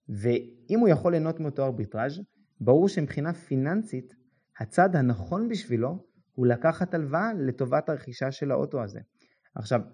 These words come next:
גיא ואני הרבה פעמים אמרנו לאורך הפודקאסט שאנחנו, כשאנחנו באים ליטול הלוואה, אנחנו קודם כל רוצים לדעת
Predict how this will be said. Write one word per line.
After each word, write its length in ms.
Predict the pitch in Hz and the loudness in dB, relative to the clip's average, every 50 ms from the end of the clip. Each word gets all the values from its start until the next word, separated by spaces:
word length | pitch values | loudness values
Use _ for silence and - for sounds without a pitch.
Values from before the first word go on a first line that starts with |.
| - _ _ - | -20 _ _ 4
גיא 100 | 139 160 196 208 185 | 6 6 6 6 4
ואני 260 | 180 165 165 180 196 | 0 -2 -2 -2 -2
הרבה 260 | 185 151 139 147 185 185 | -2 -2 -2 -4 -4 -4
פעמים 360 | - 180 147 143 156 165 156 - - - | -2 -2 -2 -2 -4 -4 -8 -10 -10 -8
אמרנו 440 | 120 117 123 143 160 180 180 156 120 | -6 -4 -4 -4 -4 -2 -2 -2 0
לאורך 340 | 117 120 139 147 - - 120 | 0 0 0 -2 -4 -8 -10
הפודקאסט 840 | 101 - - _ _ - 160 175 185 - - 139 156 151 - - _ _ _ _ _ _ _ _ _ _ _ _ _ _ _ _ | -10 -10 -14 _ _ -4 -2 -2 -2 -2 -4 -6 -6 -6 -10 -16 _ _ _ _ _ _ _ _ _ _ _ _ _ _ _ _
שאנחנו, 1500 | - - - 135 123 123 - - - - - _ _ _ _ _ _ _ _ _ _ - 131 147 160 160 175 180 165 - - - - - - - - | -2 2 4 4 4 4 2 -2 -8 -20 -20 _ _ _ _ _ _ _ _ _ _ 0 2 4 4 4 4 4 4 2 0 -6 -14 -16 -16 -16 -8
כשאנחנו 360 | - 139 131 139 147 175 165 | -2 -2 0 0 2 2 4
באים 360 | 135 127 135 160 170 175 - - - | 4 4 4 4 0 -4 -6 -8 -4
ליטול 440 | 143 117 123 120 - 160 160 170 170 | -2 0 0 2 4 4 4 6 6
הלוואה, 460 | 156 135 120 110 123 147 170 180 165 | 4 2 2 0 0 -2 0 0 -2
אנחנו 480 | 147 127 117 - - 135 123 - - - | -4 -6 -8 -6 -6 -4 -4 -6 -8 -8
קודם 260 | - - 202 208 196 | -2 0 0 0 0
כל 160 | 180 185 170 160 | 0 0 0 0
רוצים 340 | 135 127 - - 160 151 | 0 0 -2 -4 -4 -2
לדעת 420 | 135 113 107 120 135 160 175 - | -2 0 2 2 2 2 2 -2